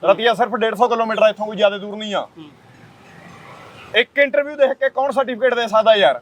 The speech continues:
Speaker 2: ਹੂੰ।
Speaker 1: ਜਿਹੜੇ ਪੰਜਾਬ ਦੇ ਪੱਖਾਂ ਦੇ ਵਿੱਚ ਸੰਸਾਰ ਨੇ ਇੰਟਰਵਿਊ ਕੀਤੀਆਂ ਨੇ, ਉਹ ਸਾਰੀਆਂ ਭੁੱਲ ਗਏ।
Speaker 2: ਸੰਸਾਰ, ਮੈਂ ਇੱਕ ਤੁਹਾਡੇ ਨਜ਼ਰੀਏ ਤੋਂ ਜਾਣਨਾ ਚਾਹਣਾ, ਤੇ ਆਮ ਕਰਕੇ ਇਹ ਕਿਹਾ ਜਾਂਦਾ ਕਿ ਜਿਹੜਾ ਪੱਤਰਕਾਰ ਹੁੰਦਾ ਏ, ਉਹਦਾ ਇੱਕ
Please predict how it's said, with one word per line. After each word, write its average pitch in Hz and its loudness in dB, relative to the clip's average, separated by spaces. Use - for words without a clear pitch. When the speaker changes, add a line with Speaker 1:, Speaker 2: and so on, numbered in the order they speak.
Speaker 2:
ਹੂੰ। 165 -16
Speaker 1:
ਜਿਹੜੇ 285 6
ਪੰਜਾਬ 233 -6
ਦੇ 254 -6
ਪੱਖਾਂ 247 -10
ਦੇ 247 -2
ਵਿੱਚ 240 -10
ਸੰਸਾਰ 220 -4
ਨੇ 220 -10
ਇੰਟਰਵਿਊ 220 -10
ਕੀਤੀਆਂ 208 -10
ਨੇ, 226 -6
ਉਹ 220 -8
ਸਾਰੀਆਂ 185 0
ਭੁੱਲ 247 6
ਗਏ। 180 0
Speaker 2:
ਸੰਸਾਰ, 269 2
ਮੈਂ 294 -4
ਇੱਕ 277 -10
ਤੁਹਾਡੇ 254 -6
ਨਜ਼ਰੀਏ 208 -4
ਤੋਂ 247 0
ਜਾਣਨਾ 190 0
ਚਾਹਣਾ, 214 2
ਤੇ 208 -4
ਆਮ 185 0
ਕਰਕੇ 190 0
ਇਹ 208 -2
ਕਿਹਾ 202 0
ਜਾਂਦਾ 190 -4
ਕਿ 214 -2
ਜਿਹੜਾ 196 0
ਪੱਤਰਕਾਰ 180 0
ਹੁੰਦਾ 170 0
ਏ, 185 0
ਉਹਦਾ 247 2
ਇੱਕ 233 -2